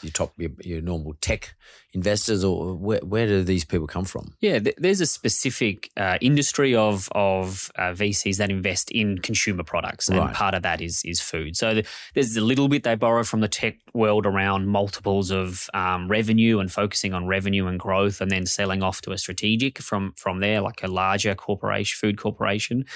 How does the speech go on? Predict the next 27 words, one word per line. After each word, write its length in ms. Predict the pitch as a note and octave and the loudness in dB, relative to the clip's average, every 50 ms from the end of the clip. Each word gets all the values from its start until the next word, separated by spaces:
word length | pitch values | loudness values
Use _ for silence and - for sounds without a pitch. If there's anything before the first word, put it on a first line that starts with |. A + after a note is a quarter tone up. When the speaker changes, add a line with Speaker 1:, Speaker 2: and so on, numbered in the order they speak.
| - - - | -18 -8 -4
Speaker 2:
but 120 | - G2+ G#2 | -2 0 0
that 120 | G2 F#2+ | 0 0
specialise 680 | - - - G#2+ G2 - - G2 F#2 F2 F2+ F2+ F2 F2+ | 0 -2 -2 -2 -2 -2 -2 -2 -2 0 0 0 0 -2
in, 240 | F2+ F2 F2 F2 - - | -2 -4 -4 -6 -8 -8
in 100 | F#2 F2+ | -8 -6
food 320 | F2+ - - F2 E2+ F2 | -6 -6 -4 -4 -4 -4
and 80 | F2+ F2+ | -6 -8
consumer 380 | F2+ F2+ - - G2+ G2 - - | -8 -8 -8 -8 -8 -8 -10 -10
products. 260 | - - - - - | -10 -10 -10 -6 -4
Speaker 1:
When 160 | A2 A#2+ A#2 | -2 0 0
you 80 | G2+ F2 | 0 0
talk 220 | - F2+ E2+ E2 | 0 0 -2 -2
to 80 | - F2 | -2 -2
these 260 | D#2 D#2+ D#2 D2+ C#2+ | 0 2 0 0 0
investors 540 | C#2+ C2 B1+ B1+ - - - - E2 D#2 - | -4 -4 -4 -4 -4 -4 -4 -6 -6 -6 -6
Speaker 2:
Mm-hmm. 240 | F#2 G2+ - A2 C#3+ D#3+ - - | -6 -4 -4 -4 -4 -4 -4 -2
Speaker 1:
in 80 | E2+ D#2 | -2 0
your 140 | D2 C#2+ | 0 0
round 300 | C#2 C#2+ C#2 C#2 C2 B1 | 0 0 0 -2 -2 -4
A, 220 | B1 A#1+ A#1 A#1+ - _ _ _ _ _ _ _ _ _ _ _ _ _ _ _ _ _ _ _ _ _ _ - | -4 -6 -8 -10 -12 _ _ _ _ _ _ _ _ _ _ _ _ _ _ _ _ _ _ _ _ _ _ 0
do 180 | A2 A#2+ C3 | 2 2 4
they 220 | A#2+ A2+ F2+ D#2+ D2 | 4 2 2 2 2
say 260 | - - D#2+ D2+ D#2 | 2 2 2 2 2
to 180 | D2+ - - | 0 0 0
you, 140 | E2 D#2 D2 | 0 0 0
"Hey, 180 | - E2 D#2+ E2 | 0 0 0 2
Matt, 320 | E2 E2+ D#2 B1 G1+ - | 2 2 0 0 -4 -6